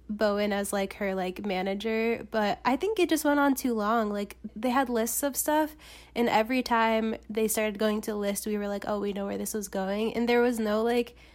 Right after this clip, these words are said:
surprise twist at the end. So, like, once they said the joke the first time, it, I was just kind of over it. I enjoyed,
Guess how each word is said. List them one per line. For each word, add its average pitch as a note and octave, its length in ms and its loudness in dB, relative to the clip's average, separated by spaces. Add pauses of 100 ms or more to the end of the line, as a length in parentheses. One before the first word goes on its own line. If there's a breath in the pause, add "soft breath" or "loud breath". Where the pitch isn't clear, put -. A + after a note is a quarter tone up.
(140 soft breath)
surprise G3+ 640 -2
twist A3 380 -6
at B3+ 120 -2
the - 120 0
end. D4+ 280 2
So, A#3+ 140 0
like, G#3 220 0
once A#3+ 180 2
they B3+ 140 0
said A#3+ 180 -2
the A3+ 80 0
joke G#3 240 -2
the G3+ 80 -4
first F#3 340 -6
time, G#3 440 0 (1040 soft breath)
it, - 280 0
I C4 140 6
was C#4+ 100 4
just - 160 0
kind A3+ 160 4
of G3 80 0
over F#3+ 300 -4
it. G#3 240 0
I D4 100 6
enjoyed, D#4 640 6